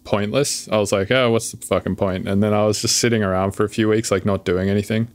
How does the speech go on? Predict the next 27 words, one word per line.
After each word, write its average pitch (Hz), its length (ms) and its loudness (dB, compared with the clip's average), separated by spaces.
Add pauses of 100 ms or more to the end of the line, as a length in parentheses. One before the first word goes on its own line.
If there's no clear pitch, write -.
(1000)
Um, 98 480 -2 (1000)
and 117 140 2
I 123 60 4
don't 160 120 2
know 151 160 2
why 101 220 2
it 107 80 -2
felt 101 220 0
that 92 120 -2
way, 98 140 2
'cause 107 160 0
I 113 60 4
don't 170 280 -2
necessarily 101 560 0
think 101 360 -2
that 95 120 2
I 95 80 0
make 92 220 0 (260)
music 98 340 0
specifically 95 800 -2 (240)
for 110 200 0
other 98 160 0
people 92 400 0
to - 120 -2
listen 95 320 0
to. 92 280 0 (800)
Um, 92 460 -2